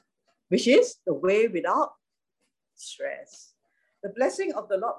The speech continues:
brings wealth without painful toil for it. Painful toil. Stress, we work, we stress until we to think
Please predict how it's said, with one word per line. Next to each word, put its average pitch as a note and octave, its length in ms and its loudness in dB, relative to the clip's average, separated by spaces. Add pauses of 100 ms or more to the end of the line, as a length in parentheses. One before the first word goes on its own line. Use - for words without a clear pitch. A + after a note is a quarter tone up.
brings A#3+ 360 -4
wealth F3+ 300 0 (120)
without F3+ 380 -2
painful C#4 580 0 (140)
toil G#3 460 0
for G3 160 -6
it. F#3 140 -8 (640)
Painful F#3 420 -6
toil. - 400 -2 (560)
Stress, G3 640 -2 (260)
we - 100 -10
work, A#3 300 2 (100)
we D3+ 80 -10
stress - 380 0
until A3 540 0 (3000)
we C#3 80 -12
to D4 160 -8
think G#3 360 -2